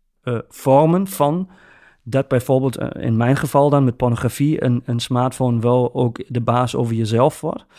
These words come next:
En sindsdien ben ik natuurlijk wel heel erg scherp geworden, ook met mijn eigen gebruik van social media en, ehm, en alles waar je, waar je het snel geluksgevoel ook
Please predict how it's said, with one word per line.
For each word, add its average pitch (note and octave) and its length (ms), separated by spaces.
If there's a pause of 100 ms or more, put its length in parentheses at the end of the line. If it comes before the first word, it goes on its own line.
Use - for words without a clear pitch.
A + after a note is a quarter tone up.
(400)
En D3+ 160
sindsdien E3 500
ben D3 120
ik C#3+ 120
natuurlijk C3 360
wel B2+ 160
heel B2 140
erg A#2 200
scherp - 340
geworden, C3 440
ook A2+ 120
met A2+ 140
mijn A2 140
eigen B2+ 460
gebruik B2 640
van C#3 360
social C3 420
media C3 560
en, A#2 320
ehm, A2+ 300 (640)
en B2 140
alles C3+ 340
waar B2+ 220
je, B2 120
waar A#2+ 140
je A#2+ 100
het A2+ 120
snel C3 240
geluksgevoel B2 600
ook B2 260